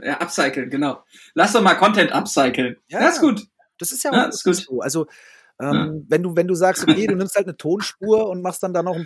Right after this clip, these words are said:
Speaker 2: eine schöne Bilderreihe drunter für ein YouTube-Video“, ist zwar immer noch kein geiles YouTube-Video für deinen Podcast, aber du hast es upgecycelt, weil du es zumindest ein bisschen verbildlicht hast. Ja? Du kannst ja ein guter und ein schlechter Upcycler sein.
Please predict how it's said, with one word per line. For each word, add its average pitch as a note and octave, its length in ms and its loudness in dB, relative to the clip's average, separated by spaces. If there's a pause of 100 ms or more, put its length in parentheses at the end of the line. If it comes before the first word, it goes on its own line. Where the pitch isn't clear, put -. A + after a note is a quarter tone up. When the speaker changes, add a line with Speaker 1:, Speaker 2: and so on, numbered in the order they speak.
Speaker 2:
eine E3+ 120 -10
schöne F3 320 -2
Bilderreihe G#3 920 2
drunter G#3 460 0
für F3+ 160 2
ein E3+ 100 -2
YouTube-Video“, G3 580 -2
ist F3+ 180 2
zwar F3+ 100 4
immer G#3 140 0
noch G3+ 100 0
kein F#3 180 0
geiles F3 260 2
YouTube-Video G3 520 -4
für F#3+ 80 -6
deinen G3 160 0
Podcast, G3 400 0
aber E3+ 100 4
du F3+ 80 4
hast G3+ 140 0
es - 80 2
upgecycelt, B2 720 -2
weil C#3+ 80 4
du D#3 40 0
es - 120 -2
zumindest F3 260 -4
ein D3 80 -14
bisschen G#3+ 300 -4
verbildlicht A#2 540 -8
hast. G#2+ 180 -12 (360)
Ja? C3+ 160 -6 (240)
Du - 80 0
kannst F#3+ 160 4
ja G#3 80 -2
ein E3+ 40 -4
guter G#3+ 180 4
und G3 80 4
ein - 60 -4
schlechter G3+ 360 2
Upcycler A#2+ 560 -6
sein. - 220 -16